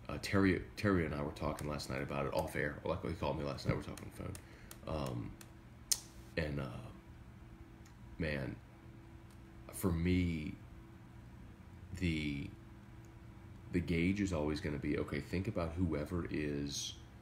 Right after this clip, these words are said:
the woman in your life that's most important. If it's your sister, your daughter, your wife, mom, whoever. And imagine that's her in that video.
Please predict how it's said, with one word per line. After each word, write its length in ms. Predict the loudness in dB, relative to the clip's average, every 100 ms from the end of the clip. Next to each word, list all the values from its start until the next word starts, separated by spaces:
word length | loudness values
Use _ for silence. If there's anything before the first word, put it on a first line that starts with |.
| -14 -2
the 100 | 2
woman 380 | 2 2 2 0
in 100 | 0
your 140 | 0
life 460 | 2 2 0 -4 -2
that's 220 | -2 0
most 240 | -2 -2 -4
important. 380 | -4 -2 -4 -4
If 60 |
it's 120 | -6 -4
your 140 | -2
sister, 480 | 0 0 0 0 2
your 120 | 0
daughter, 440 | 2 2 2 -2 -2
your 100 | -2
wife, 500 | -2 0 0 -2 -4
mom, 360 | -2 -2 -2 -2
whoever. 400 | 0 0 -2 -10 -10 -12 -12 -14 -14 -16 -14 -16 -16 -14 -8 0
And 100 | 2
imagine 360 | 4 2 0
that's 160 | -4 -4
her 240 | 0 0
in 80 | 2
that 160 | -2 -4
video. 260 | -4 -4